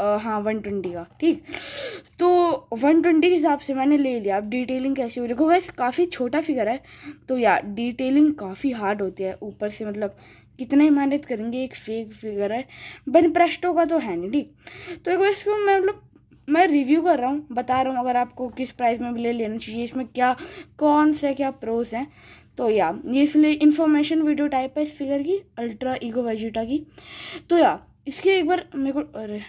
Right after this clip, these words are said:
यार इधर देख लो, हाँ, बाल में हल्का सा डिफॉल्ट लगा। यहाँ का कलर जो है थोड़ा सा डार्क है और इधर का हल्का सा लाइट है, तो वो हल्का सा भाई, मतलब ये एनर्जी अपनी लगा रहा है, इसलिए <laughs>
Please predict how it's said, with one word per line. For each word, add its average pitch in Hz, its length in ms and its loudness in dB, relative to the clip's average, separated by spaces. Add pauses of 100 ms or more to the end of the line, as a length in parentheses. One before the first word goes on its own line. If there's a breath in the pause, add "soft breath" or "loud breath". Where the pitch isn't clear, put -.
(300 loud breath)
यार 208 280 -4
इधर 226 200 -4
देख 208 220 -2
लो, 226 140 -6
हाँ, 202 220 -6 (460 loud breath)
बाल 277 360 4
में 359 80 2
हल्का 359 560 2
सा 330 100 -2
डिफॉल्ट 214 400 -8
लगा। 185 200 -8 (420 loud breath)
यहाँ 285 220 2
का 392 140 4
कलर 302 540 0
जो 294 140 -2
है 339 80 -2
थोड़ा 359 540 -2
सा 370 100 0
डार्क 226 420 0
है 339 80 -2
और - 160 -10
इधर 262 160 -4
का 302 120 -6
हल्का 233 300 -6
सा 254 140 -8
लाइट 185 400 -6
है, 185 120 -18 (800 loud breath)
तो 254 80 0
वो 247 360 2
हल्का 254 340 0
सा 302 180 2
भाई, 311 320 2 (340)
मतलब 247 300 -2
ये 269 60 2
एनर्जी 208 460 -4
अपनी 226 220 -6
लगा 190 340 -6
रहा 185 100 -4
है, 196 100 -8
इसलिए 196 360 -12
<laughs> 196 140 -12